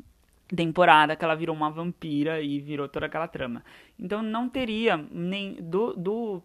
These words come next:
dos personagens, de todos os personagens novos que entraram da nova trama, nenhum deles seriam mutantes e nenhum deles viraria mutante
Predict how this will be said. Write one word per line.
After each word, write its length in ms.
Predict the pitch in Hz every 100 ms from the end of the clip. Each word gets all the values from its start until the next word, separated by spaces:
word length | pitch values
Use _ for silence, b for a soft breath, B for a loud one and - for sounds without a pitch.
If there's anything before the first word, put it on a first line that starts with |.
| _ -
dos 220 | 185 185
personagens, 1120 | - 202 202 - 175 151 165 202 170 160 147
de 100 | 156
todos 400 | 151 196 214 190
os 120 | 175
personagens 1000 | - 180 180 - 151 151 170 202 170 151 - b b -
novos 460 | 165 156 170 156
que 120 | - 151
entraram 380 | 151 160 156
da 140 | 156 147
nova 400 | 147 170 190 160
trama, 540 | - 175 196 165 - b b b b
nenhum 280 | 226 262 254
deles 260 | 220 220 -
seriam 340 | 226 196 190
mutantes 640 | 208 - 180 175 180 190 180
e 40 |
nenhum 260 | 185 190 180
deles 260 | 165 175
viraria 460 | 175 208 190 175 175
mutante 600 | 165 165 160 170 180